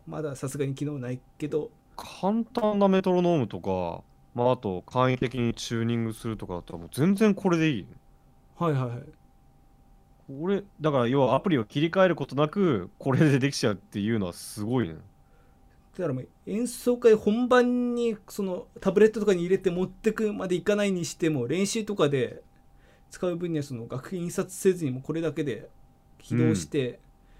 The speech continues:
Speaker 1: まあ、チューニングとかネットトーンとか用意して、で、弾いて、まあ、必要があれば書き込みしてっていうところをもう、
Speaker 2: うんうんうんうん。
Speaker 1: これ一つで済むっていうの。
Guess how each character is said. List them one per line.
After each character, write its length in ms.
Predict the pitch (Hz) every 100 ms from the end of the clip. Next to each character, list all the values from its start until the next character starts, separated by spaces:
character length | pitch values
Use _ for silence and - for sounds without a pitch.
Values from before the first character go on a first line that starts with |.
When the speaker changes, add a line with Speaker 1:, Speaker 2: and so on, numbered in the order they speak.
| - -
Speaker 1:
ま 60 | 135
あ、 20 |
チ 140 | 151
ュ 20 |
ー 20 | 151
ニ 120 | 147
ン 100 | 147
グ 100 | 143
と 80 | 131
か 260 | 107 139 - -
ネ 100 | 139
ッ 40 |
ト 100 | 143
ト 120 | 139 139
ー 60 |
ン 80 | 127
と 160 | 127 120
か 60 |
用 260 | 135 165 151
意 80 | 139
し 100 | -
て、 380 | - 131 104 - - _ - _ - _ _ _ _ -
で、 100 | 175
弾 280 | - 175 170
い 60 |
て、 540 | - - 165 156 156 - _ _ _ _
ま 60 | 196
あ、 40 |
必 220 | - - 208
要 140 | 196
が 100 | 185
あ 40 |
れ 60 | 175
ば 120 | 147
書 120 | 147
き 80 | 139
込 120 | -
み 120 | 143 139
し 100 | -
て 80 |
っ 20 | 127
て 220 | - 113
い 100 | 98
う 160 | 139 - _ _ -
と 60 |
こ 20 | 127
ろ 0 |
を 40 |
も 140 | 165
う、 20 | 127
Speaker 2:
う 0 |
ん 40 |
う 0 |
ん 40 |
う 40 | 117
ん 40 |
う 20 | 107 101 98 90 90 87 80
ん。 80 | - _ _ _ -
Speaker 1:
こ 160 | 165
れ 140 | 185 190
一 180 | 208
つ 140 | 202 156
で 120 | 135
済 320 | 123 120 -
む 100 | 147
っ 20 | 131
て 220 | - 113
い 60 |
う 40 |
の。 60 | 120